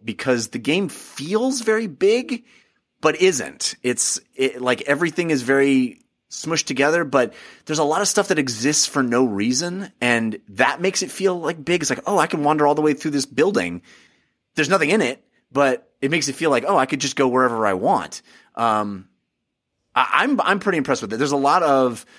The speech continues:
of craziness that starts to happen as you move through the game. You get these different visual, um, filters that you can put on that let you analyze the crime scene in different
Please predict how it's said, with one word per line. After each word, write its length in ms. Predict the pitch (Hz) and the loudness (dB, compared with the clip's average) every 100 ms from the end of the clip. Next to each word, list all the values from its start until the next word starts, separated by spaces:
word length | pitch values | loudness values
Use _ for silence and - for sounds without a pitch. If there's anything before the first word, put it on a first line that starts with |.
| - _ _ | -20 _ _
of 280 | 117 110 104 | -2 -2 -2
craziness 720 | - - 135 147 143 139 131 | -8 0 2 2 2 0 0
that 140 | 113 | -4
starts 300 | - 120 117 | 0 0 0
to 60 | 107 | -2
happen 460 | 101 107 - 117 | -2 -2 -2 -4
as 240 | 113 107 104 | -2 -4 -4
you 80 | 101 | -4
move 220 | 107 107 | -6 -6
through 160 | 120 | -8
the 80 | 107 | -6
game. 260 | 104 107 107 | -4 -2 -2
You 80 | 98 | -4
get 160 | 110 | -6
these 320 | 101 92 - _ _ _ _ _ _ _ - - | -6 -8 -8 _ _ _ _ _ _ _ -20 -8
different 460 | 87 123 131 95 87 | -2 0 0 -2 -10
visual, 800 | - 120 127 123 117 113 107 - - - _ | -2 0 2 4 4 4 2 -2 -20 -20 _
um, 680 | - 98 90 85 82 82 80 _ | -2 2 4 2 0 -6 -16 _
filters 800 | - - 165 170 - 180 180 160 | -14 0 2 2 2 2 2 0
that 120 | 160 | -2
you 100 | 165 | -2
can 120 | 156 | -6
put 180 | 151 156 | -2 0
on 220 | 151 151 | 2 2
that 180 | 131 110 | 2 2
let 240 | 107 110 117 | -2 -2 -2
you 420 | 110 101 98 92 | -2 0 -2 -2
analyze 560 | 107 117 117 113 104 95 | -2 0 2 2 0 -2
the 180 | 95 90 | -2 -4
crime 400 | - 101 110 110 | -4 -2 -2 0
scene 240 | - 113 | -2 -2
in 80 | 113 | -4
different 300 | 107 110 | -4 -8